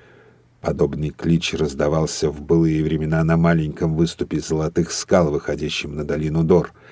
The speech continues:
Жрецы созывали им полчища белых обезьян и растительных людей к нападению на несчастные жертвы, приплывающие по таинственной реке Ис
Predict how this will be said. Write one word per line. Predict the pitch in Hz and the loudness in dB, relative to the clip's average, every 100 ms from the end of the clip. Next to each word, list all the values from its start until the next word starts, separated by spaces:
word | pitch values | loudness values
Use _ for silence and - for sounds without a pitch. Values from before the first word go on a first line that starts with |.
| - - | -20 -8
Жрецы | 82 87 90 87 - 101 | 4 6 6 2 4 4
созывали | - 87 80 90 87 85 | 4 2 2 2 4 4
им | 87 87 | 2 0
полчища | - 95 85 85 - - | 4 4 4 -4 -2 0
белых | 78 90 87 - | 4 4 4 2
обезьян | 82 85 80 95 87 | 2 2 2 2 4
и | |
растительных | 85 85 - - 185 90 87 | 2 0 0 -4 0 0 2
людей | 92 87 95 95 | 2 2 4 2
к | - | 2
нападению | 92 87 90 85 92 92 90 | -2 2 2 4 2 4 4
на | 90 90 | 4 2
несчастные | 87 82 - 95 85 98 98 | 2 0 2 2 2 0 0
жертвы, | 87 98 101 80 - 80 | 4 4 4 0 0 0
приплывающие | - - 80 80 80 78 - 80 | 0 2 4 4 4 2 2 0
по | 78 85 | 2 2
таинственной | 82 80 82 - - 78 80 | 4 4 4 0 0 2 4
реке | 80 80 - | 4 2 4
Ис | 85 90 95 87 - | 4 6 4 4 -4